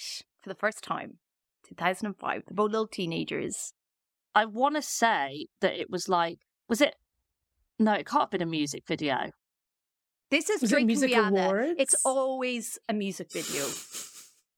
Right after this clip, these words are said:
Speaker 2: Is it? Is it a
Speaker 1: It,
Speaker 2: music video?
Speaker 1: it's on the music video on the set of Pon de Replay.
Speaker 3: Oh, of course. Uh, her first
Speaker 2: Ah, of
Speaker 3: song. Why was he, was he
Speaker 2: course.
Speaker 3: around? Of course he
Speaker 1: He
Speaker 3: was.
Speaker 1: was an extra.
Speaker 2: Yeah, what was he doing there?
Speaker 3: He was just a theater kid there in the background.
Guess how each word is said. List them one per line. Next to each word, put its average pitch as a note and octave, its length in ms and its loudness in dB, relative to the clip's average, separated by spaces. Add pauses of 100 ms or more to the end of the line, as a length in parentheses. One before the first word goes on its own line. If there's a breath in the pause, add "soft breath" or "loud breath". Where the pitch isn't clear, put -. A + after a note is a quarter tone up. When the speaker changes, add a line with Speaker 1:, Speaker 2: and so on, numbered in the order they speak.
(460)
Speaker 2:
Is G3+ 140 4
it? D4 160 4 (260)
Is G#3 100 2
it - 80 6
a - 20 4
Speaker 1:
It, G3+ 40 4
Speaker 2:
music F3+ 300 -2
video? D3+ 280 -2
Speaker 1:
it's G#3+ 160 0
on B3+ 160 2
the G4+ 80 -2
music G#4 360 -4
video C4 500 -2
on A#3+ 200 2
the A#3+ 80 -4
set D4+ 420 -2
of F3 180 0 (440)
Pon A#3+ 360 2
de D4+ 80 -2
Replay. F#3 800 -2 (240)
Speaker 3:
Oh, C#4+ 280 4
of A3 140 0
course. E4 320 0
Uh, C4 140 2
her A3 80 4
first B3+ 160 4
Speaker 2:
Ah, F#3 240 6
of F#4+ 180 6 (220)
Speaker 3:
song. C#4 100 2
Why C4+ 140 4
was - 160 4
he, F4 60 0
was G4+ 180 0
he F#4 160 4
Speaker 2:
course. G4 100 0
Speaker 3:
around? F#3+ 280 2
Of F#3+ 60 -6
course E4+ 300 -2
he B3 120 0
Speaker 1:
He D#4 220 4
Speaker 3:
was. D#4+ 160 0
Speaker 1:
was G3+ 80 -2
an C#4+ 120 0 (140)
extra. B3+ 220 2
Speaker 2:
Yeah, A#3 60 0
what F4 180 6
was F#4 100 4
he G4+ 100 4
doing G4 440 2
there? B3 640 2
Speaker 3:
He B3+ 100 6
was A#3+ 100 4
just A3 120 2
a A#3 60 4
theater C#4+ 420 4
kid A3 300 2
there G#3+ 160 4
in G#3 60 0
the G#3 60 -2
background. F3 1160 0